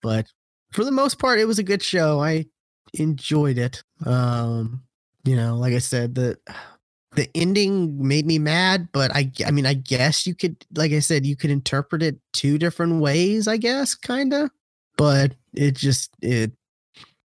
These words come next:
yeah, like I said, it's, it, it's weird. Um, but, uh, yeah, that's, you know, that's one of my things. What, wh-, what's another of yours?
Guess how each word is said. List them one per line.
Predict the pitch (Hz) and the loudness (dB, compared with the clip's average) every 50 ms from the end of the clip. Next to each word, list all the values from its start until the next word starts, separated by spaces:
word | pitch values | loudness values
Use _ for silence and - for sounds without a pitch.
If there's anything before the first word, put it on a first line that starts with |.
| _ - | _ 0
yeah, | - 120 113 107 107 104 104 107 127 | 2 4 4 4 4 2 2 0 0
like | 135 123 123 | 2 2 4
I | 120 120 | 4 2
said, | - - 123 113 113 107 104 | 2 2 0 0 0 0 0
it's, | - 123 120 110 - - - - - - - - _ _ - | 0 0 0 0 -2 -2 -4 -2 -4 -4 -8 -10 _ _ -6
it, | - 135 | -2 0
it's | 120 98 104 127 120 - - | 2 2 2 2 0 -2 -2
weird. | 113 123 117 113 113 113 113 - - - - _ _ _ _ _ - | -2 -2 0 2 2 0 -2 -4 -6 -16 -20 _ _ _ _ _ -2
Um, | 110 113 113 110 110 110 107 104 107 113 123 127 _ _ _ _ _ _ - | 0 2 2 2 2 2 2 2 0 0 -2 -4 _ _ _ _ _ _ -4
but, | 110 110 110 107 110 110 - _ _ _ - - | -2 0 0 0 0 -2 -4 _ _ _ -8 -2
uh, | 120 123 135 135 135 135 135 139 | 0 2 4 4 4 4 4 4
yeah, | 143 147 151 165 165 156 | 4 4 4 4 4 4
that's, | 135 131 131 131 - - - - - - - - - - | 2 2 0 0 -2 -4 -2 -2 -2 -4 -6 -8 -10 -6
you | - 123 120 | -2 0 2
know, | 120 123 127 - _ - | 2 2 2 0 _ -2
that's | - 120 127 - - - | 0 0 0 0 -4 -2
one | - 123 127 123 | 0 2 4 4
of | 123 | 4
my | 123 120 120 120 | 4 4 4 2
things. | - - 117 117 123 127 131 127 - 131 | 2 0 0 2 2 2 0 0 0 0
What, | 127 135 120 | 0 0 0
wh-, | - 131 135 147 151 147 113 85 104 | 0 -2 -2 0 0 0 0 2 2
what's | 147 165 151 - | 2 2 2 2
another | 147 147 143 135 127 123 | 2 2 2 4 4 2
of | 117 | 2
yours? | 120 120 117 120 120 117 - | 2 2 2 2 2 0 0